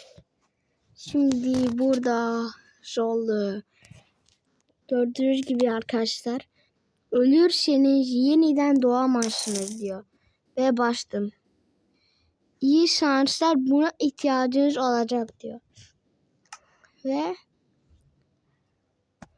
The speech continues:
normal var. Böyle hileleri de etkinleştiremiyorsunuz. Hiçbir şey yapamıyorsunuz. Bir de zorlu mod oluyor. Kendiliğinden oluyor. Bir de ölürsek bir daha doğamıyoruz. Sıkıntı.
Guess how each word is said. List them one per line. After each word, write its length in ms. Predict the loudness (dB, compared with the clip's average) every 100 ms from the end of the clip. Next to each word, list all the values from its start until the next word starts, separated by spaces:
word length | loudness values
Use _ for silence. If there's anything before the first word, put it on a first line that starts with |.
| _ _ _ _ -4
normal 560 | 0 2 2 2 2
var. 260 | 0 0 2
Böyle 200 | 2 2
hileleri 800 | 0 0 2 4 4 2 2 2
de 180 | 0 0
etkinleştiremiyorsunuz. 1500 | -4 -4 -4 -2 0 -2 -6 _ -12 -10 -10 -8 -6 -6 -10 _ _ -20 _ _
Hiçbir 320 | -2 0 0 -2
şey 120 | 0
yapamıyorsunuz. 880 | 0 0 0 -2 -4 -8 -6 -2 0
Bir 100 | 4
de 140 | 4
zorlu 640 | 4 2 2 2 2 0 -4 _ _ _ _ _ -8
mod 280 | -4 -4 -4
oluyor. 500 | -8 -6 -2 -2 -2 -4
Kendiliğinden 720 | 0 2 4 4 4 4 2
oluyor. 460 | 0 0 -2 -2 -4 _ _ _ _ _ _ -2
Bir 80 | 2
de 120 | 2 4
ölürsek 540 | 6 6 4 -2 0
bir 100 | 0
daha 200 | 2 2
doğamıyoruz. 580 | 2 2 2 2 -2 -4
Sıkıntı. 680 | -8 -2 0 0 -2 -4